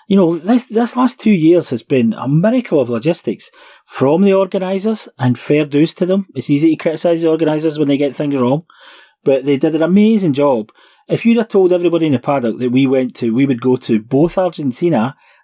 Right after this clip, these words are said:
and Indonesia, even a month before we went to Argentina, all the wise old heads are going, "Uh, yeah, never happened. It's a, yeah, it's a dream." And what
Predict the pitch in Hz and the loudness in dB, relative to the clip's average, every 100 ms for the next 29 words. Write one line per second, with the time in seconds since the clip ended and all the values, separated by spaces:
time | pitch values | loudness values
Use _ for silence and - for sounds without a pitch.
0 | _ 127 139 156 156 151 139 160 127 101 | _ -2 0 2 0 0 0 0 0 -2
1 | 143 - _ _ _ _ _ _ - 185 | -2 -6 _ _ _ _ _ _ 0 4
2 | 202 202 151 113 _ _ - 131 151 196 | 4 2 -2 -4 _ _ -8 -2 2 2
3 | - 131 - 135 123 117 127 131 123 120 | 0 -4 0 0 0 0 0 -2 -4 -4
4 | 113 98 - 156 101 117 - _ _ _ | -4 -8 -2 -2 -2 -10 -18 _ _ _
5 | _ _ 165 190 190 143 147 143 135 117 | _ _ 2 2 4 2 0 0 0 0
6 | 123 123 117 113 92 90 90 90 90 87 | -2 0 -2 -2 -6 -12 -14 -14 -16 -16
7 | 87 87 _ 90 85 85 90 101 101 95 | -16 -20 _ -14 -12 -12 -12 -10 -8 -8
8 | 104 - 104 104 107 165 127 135 123 123 | -10 -6 -2 0 0 0 2 0 0 -4
9 | 113 127 127 127 117 107 - - - - | -2 0 2 2 2 0 -4 -20 -20 -20
10 | _ 147 147 | _ 0 0